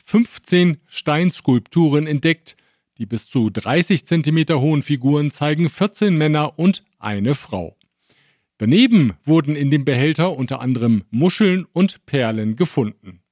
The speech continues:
Nach Angaben der Archäologen Alejandra Aguirre und Antonio Marin handelt es sich um eine Opfergabe.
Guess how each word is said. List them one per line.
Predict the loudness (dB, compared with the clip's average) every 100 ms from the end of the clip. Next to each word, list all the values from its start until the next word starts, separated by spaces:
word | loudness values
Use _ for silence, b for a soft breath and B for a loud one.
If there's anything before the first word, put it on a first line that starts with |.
| _ _ _
Nach | -16
Angaben | -2 0 2 0 0
der | 0 -2
Archäologen | -4 -2 0 2 2 0
Alejandra | -2 -4 -2 -2 0 -2
Aguirre | 0 0 2 0
und | -2 -6
Antonio | -6 -4 0 2 2
Marin | 2 2 2 0 b b _
handelt | 0 0 0
es | -4 -4
sich | -4 -2
um | -4
eine | -2 -2 -2 -6
Opfergabe. | -8 -4 -6 -4 -10 -12 -14 -18